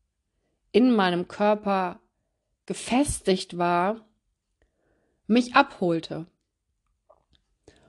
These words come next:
Und die Musik gab mir eine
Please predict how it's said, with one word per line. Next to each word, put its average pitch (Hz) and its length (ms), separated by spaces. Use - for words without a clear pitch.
Und 302 680
die 220 100
Musik 226 680
gab 196 220
mir 202 140
eine 180 240